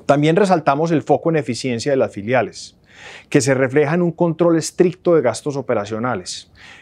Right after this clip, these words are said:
que aumentan menos que los ingresos. Esto mitiga el efecto de mayores costos y mayor siniestralidad en los segmentos de vida y salud en Suramericana por efectos de la pandemia.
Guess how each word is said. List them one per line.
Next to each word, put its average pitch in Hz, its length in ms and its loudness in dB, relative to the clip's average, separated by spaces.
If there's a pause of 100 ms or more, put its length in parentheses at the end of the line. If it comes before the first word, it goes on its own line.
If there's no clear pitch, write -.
que 135 100 4
aumentan 131 600 2
menos 175 320 0
que 151 100 -2
los 123 140 2
ingresos. 123 640 -2 (420)
Esto - 220 2
mitiga 185 420 4
el 165 100 4
efecto 151 460 0
de 139 100 4
mayores 131 520 2
costos - 720 -4
y 135 100 -6
mayor 117 420 2
siniestralidad 127 880 -2
en 127 80 -4
los 110 120 -6
segmentos 107 480 -4
de 113 100 2
vida 147 400 2
y 135 80 0
salud 135 400 2
en 139 80 0
Suramericana 135 720 0 (380)
por 135 160 6
efectos 113 420 0
de 113 100 2
la 104 120 0
pandemia. 95 560 -8